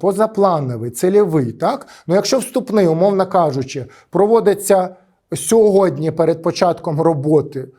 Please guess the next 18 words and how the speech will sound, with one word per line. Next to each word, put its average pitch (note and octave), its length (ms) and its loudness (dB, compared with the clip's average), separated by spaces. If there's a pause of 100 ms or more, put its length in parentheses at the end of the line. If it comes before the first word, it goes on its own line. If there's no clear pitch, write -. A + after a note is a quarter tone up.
(280)
через F3+ 280 2
те, G3 160 0
що F#3 200 -2
в D#3+ 40 -2
мене E3+ 460 0
завтра D3 720 -4 (320)
перший F3 380 0
робочий D#3 400 0
день, B3+ 220 -4
це G#3 120 -2
вступний. C3+ 760 -8 (680)
В - 40 -20
кабінеті F3+ 600 -2
охорони E3+ 480 0
праці C#3 400 -4
з A2+ 100 -10
інженером, E3 760 -4
так? A3+ 280 -18